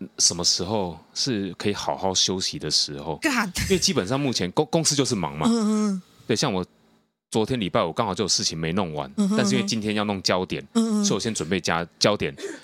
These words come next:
Speaker 1: 明天晚上我再去弄公司的东西。
Speaker 2: 嗯。
Speaker 1: 然后
Speaker 2: 哦，干。
Speaker 1: 像之前加班什么之类的，回来一样在弄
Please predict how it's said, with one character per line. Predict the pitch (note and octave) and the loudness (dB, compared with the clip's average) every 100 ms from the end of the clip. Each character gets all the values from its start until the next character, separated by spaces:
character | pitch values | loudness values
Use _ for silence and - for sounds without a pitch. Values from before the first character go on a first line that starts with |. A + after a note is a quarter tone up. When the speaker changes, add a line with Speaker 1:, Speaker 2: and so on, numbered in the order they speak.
| - - | -20 -4
Speaker 1:
明 | A2 | 0
天 | A2+ B2 | 0 0
晚 | F#2 | 0
上 | G#2+ | 0
我 | E2+ | 0
再 | G#2 | 0
去 | A2 | 2
弄 | G2+ F#2+ | 0 0
公 | F#2+ | -2
司 | - | 0
的 | E2 | 0
东 | D#2+ D#2+ | 0 0
西。 | - - | -2 2
Speaker 2:
嗯。 | A#3+ G#3 E3+ - - _ _ | 2 0 -4 -14 -20 _ _
Speaker 1:
然 | - - | -6 -4
后 | - C4+ C4 | 0 2 4
Speaker 2:
哦， | |
干。 | D4 C4+ G#3 F3 - - - - | 4 2 2 -4 -8 -10 -16 0
Speaker 1:
像 | E3 | 0
之 | C3+ D#3+ | 2 2
前 | - G#2+ G#2+ _ | 2 0 -4 _
加 | - B2 B2 | 2 4 4
班 | B2 | 2
什 | A#2 F#2 | 2 0
么 | E2+ | 0
之 | - G#2+ | 0 2
类 | G2+ | 2
的， | - | 0
回 | - G2 | 0 2
来 | G2 | 2
一 | F#2 | 0
样 | G2 F#2+ | 0 0
在 | F#2+ | 0
弄 | F#2 E2+ | -2 -4